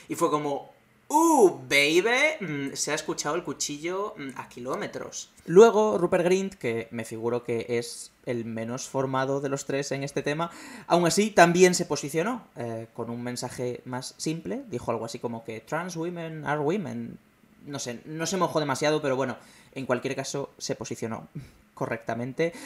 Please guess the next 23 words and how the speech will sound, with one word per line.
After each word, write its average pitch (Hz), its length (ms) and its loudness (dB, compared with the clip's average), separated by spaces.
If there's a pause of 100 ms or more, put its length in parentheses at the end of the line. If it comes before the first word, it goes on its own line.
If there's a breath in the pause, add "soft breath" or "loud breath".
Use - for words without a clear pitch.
También 120 320 -2
lo 123 100 0
hizo 117 320 -4
la 131 80 0
actriz 196 400 0
que - 80 -2
interpreta 156 440 -4
a 151 60 -2
Ginny, 143 600 -8
la 127 120 -4
que 131 120 -10
interpreta 127 560 -4
a 127 300 0
Luna, 143 680 0 (220 loud breath)
eh, 123 480 -2
Tom 139 220 6
Felton, 147 920 0
pero 151 140 4
bueno, 123 240 0 (320 loud breath)
más 202 340 0
allá 254 220 2
de 185 220 2
eso, - 440 -4